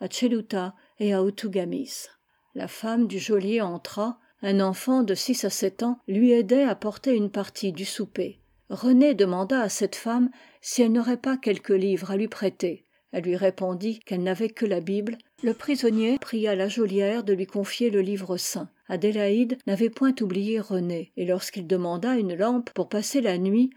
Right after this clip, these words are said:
le gardien, adouci par les présents de la fille du gouverneur, ne refusa point cette lampe. Le lendemain,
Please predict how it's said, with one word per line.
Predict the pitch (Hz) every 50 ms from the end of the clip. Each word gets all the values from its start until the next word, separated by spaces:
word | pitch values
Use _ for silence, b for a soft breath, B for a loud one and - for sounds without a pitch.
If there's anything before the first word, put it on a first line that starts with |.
| B B -
le | 196 190
gardien, | 170 - 202 185 - 170 - 220 240 262 269 269 B B B B B
adouci | 185 180 151 175 190 190 - - - 277 285
par | 269 - 185 185
les | 180 180
présents | - - - 202 196 190 254 269 277 269
de | 208 196
la | 175 175
fille | 170 - - 269 254 185
du | 180 180
gouverneur, | 175 240 262 240 226 196 - 196 185 185 185 190 196 - -
ne | 196 196
refusa | 196 - 247 240 - 254 226 214 202 185
point | - - - 190 170 156 175
cette | - - 214 185 - 208
lampe. | 185 175 165 - - _ - - _ _ _ _ _ _ _ _ _ _ _ _ _ _ _ _ _ _
Le | - 196 196
lendemain, | 202 233 240 233 214 220 208 220 247 277 294